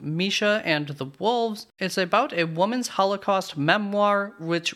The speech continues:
revealed she escaped and lived among the wolves. And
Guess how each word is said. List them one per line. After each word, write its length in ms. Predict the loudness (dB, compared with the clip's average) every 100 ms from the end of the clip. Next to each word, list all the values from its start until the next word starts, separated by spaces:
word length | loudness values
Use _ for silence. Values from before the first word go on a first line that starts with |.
| -2
revealed 560 | -2 0 0 0 0
she 240 | -4 -2 -2
escaped 460 | 0 0 -2 -4
and 240 | -2 -2 0
lived 380 | 0 0 0 -4
among 400 | 0 2 0 0
the 80 | 0
wolves. 460 | 2 2 -2 -14 -20 _ _ _ _
And 400 | -4 0 0 -2